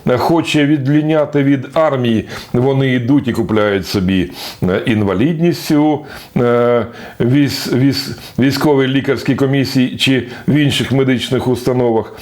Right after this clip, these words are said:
А інші, е, спонукають для того, щоб, е,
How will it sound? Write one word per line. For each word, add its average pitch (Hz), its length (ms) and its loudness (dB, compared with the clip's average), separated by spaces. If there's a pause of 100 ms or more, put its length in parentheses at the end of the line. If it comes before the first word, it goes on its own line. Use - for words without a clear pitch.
(200)
А 127 120 4 (140)
інші, 131 680 2 (360)
е, 104 180 2
спонукають 131 800 0
для 110 100 0
того, 104 340 2
щоб, 98 320 0
е, 98 160 2